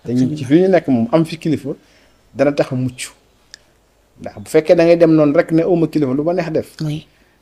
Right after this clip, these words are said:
Speaker 1: Di nga jub danger àgg ca.
Speaker 2: Mhm.
Speaker 1: Te boo amoon kilifa xëy na bu la artoo.
Speaker 2: Mhm.
Speaker 1: Di nga taxaw.
Speaker 2: Ñu la ci fekk. Mhm. Alors, d'aucuns définissent Touba comme un royaume, hein?
Speaker 1: Comme?
Speaker 2: Un royaume.
Speaker 1: Un royaume.
Speaker 2: Waaw.
Speaker 1: Ah bon?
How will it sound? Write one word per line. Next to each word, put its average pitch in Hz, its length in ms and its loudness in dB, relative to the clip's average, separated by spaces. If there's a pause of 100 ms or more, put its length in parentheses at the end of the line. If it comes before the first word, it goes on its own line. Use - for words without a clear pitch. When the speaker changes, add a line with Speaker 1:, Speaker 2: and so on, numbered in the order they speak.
(280)
Speaker 1:
Di 117 160 -6
nga 147 120 6
jub 175 180 -4
danger 170 460 4 (400)
àgg 160 240 0
ca. 185 140 -2 (240)
Speaker 2:
Mhm. 214 200 -12
Speaker 1:
Te 139 60 -4
boo 156 120 4
amoon 175 160 2
kilifa 151 240 -2
xëy 151 140 0
na 135 80 -2
bu 139 120 -2
la 180 80 4
artoo. 202 500 -2
Speaker 2:
Mhm. 208 240 2 (500)
Speaker 1:
Di - 80 -20
nga 95 80 -16
taxaw. 85 240 -20 (180)
Speaker 2:
Ñu 160 160 -4
la 151 80 -6
ci 123 120 -12
fekk. - 320 -16 (400)
Mhm. 170 120 -4 (320)
Alors, 196 320 -2 (220)
d'aucuns 214 460 4
définissent 185 520 4
Touba 156 320 2
comme 165 300 0
un 156 120 2
royaume, 151 480 -4
hein? 170 120 -16 (500)
Speaker 1:
Comme? 196 240 -2 (320)
Speaker 2:
Un 185 140 6
royaume. 165 440 2 (800)
Speaker 1:
Un 165 140 -2
royaume. 156 360 -2 (140)
Speaker 2:
Waaw. 147 220 -8 (360)
Speaker 1:
Ah 127 80 -20
bon? 135 200 -16